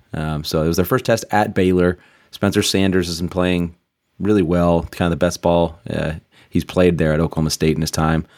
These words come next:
time there. Um, defense is still pretty darn good. Um, and I think Texas Tech is kinda running on fumes actually here. Um, this will be their fifth straight game of playing a ranked team. Um, they're three and oh at home, but they're oh and two on the road.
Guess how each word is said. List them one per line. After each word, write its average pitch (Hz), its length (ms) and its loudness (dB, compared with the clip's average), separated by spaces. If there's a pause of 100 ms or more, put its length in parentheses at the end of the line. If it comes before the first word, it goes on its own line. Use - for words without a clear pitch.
(380)
time 78 240 0
there. 78 320 0
Um, 76 360 -4 (120)
defense 113 380 0
is 90 60 -2
still 104 140 2
pretty 107 180 0
darn 104 200 2
good. 98 340 0 (540)
Um, 80 240 -2
and 90 40 0
I 120 80 2
think 180 180 0
Texas 127 300 -2
Tech 131 280 0
is 78 240 -2 (420)
kinda 90 240 0
running 92 300 2
on 87 160 2
fumes 85 440 0
actually 80 400 -2
here. 78 320 0 (100)
Um, 78 360 -4 (300)
this 107 160 0
will 120 80 0
be 123 60 2
their 95 100 4
fifth - 320 0
straight 104 340 0
game 92 400 2 (300)
of - 100 -8
playing 90 220 2
a 78 60 0
ranked 85 340 0
team. 95 380 2 (500)
Um, 76 400 -4
they're 80 140 0
three - 280 0
and 101 80 2
oh 101 140 4
at 87 80 2
home, 104 560 0
but 80 120 -2
they're 78 240 -4
oh 104 140 2
and 92 100 0
two 98 180 -2
on 90 120 0
the 85 80 -4
road. 92 340 2